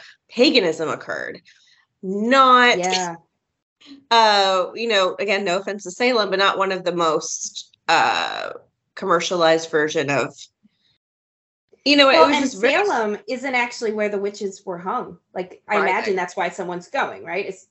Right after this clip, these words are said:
Speaker 2: to connect to those victims. And they were hung way down the road. So where you're buying your Harry Potter wands <laughs> isn't really related to the history you read about.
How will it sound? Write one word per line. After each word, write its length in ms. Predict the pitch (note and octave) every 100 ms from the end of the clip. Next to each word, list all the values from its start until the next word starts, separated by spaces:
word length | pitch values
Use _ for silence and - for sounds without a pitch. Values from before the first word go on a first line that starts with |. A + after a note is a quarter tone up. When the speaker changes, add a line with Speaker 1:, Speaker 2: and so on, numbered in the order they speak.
| -
Speaker 2:
to 140 | F3
connect 360 | - G3+ G3 -
to 160 | F3 D#3+ _
those 300 | F#3+ F#3+ E3
victims. 560 | F#3+ G3 - A#2 F3+ _ _ _ _
And 260 | G3+ G3 F#3+
they 120 | A3
were 100 | A#3
hung 300 | A#3 A#3 A3+
way 140 | G#3+ A3+
down 200 | A3 G#3+
the 60 |
road. 260 | G3+ F3 A#2+ - _ _ _
So 480 | _ E3+ E3 E3 - _ -
where 140 | G3
you're 140 | G3 F#3+
buying 260 | F#3+ F#3+
your 120 | F#3 G3
Harry 160 | F3
Potter 300 | F3+ C4+ A#3
wands 440 | F#3 E3+ F3 G#3 C#4 E4
<laughs> 140 | -
isn't 280 | - C#4+ F4
really 280 | C#4+ C#5+ A#3+
related 600 | G#3 G#3 G#3+ G#3 F3+ F3+
to 120 | G#3
the 100 | G3
history 480 | A#3+ A3 - G3 F#3
you 100 | F3+
read 180 | F3+ F3+
about. 340 | E3 E3+ F3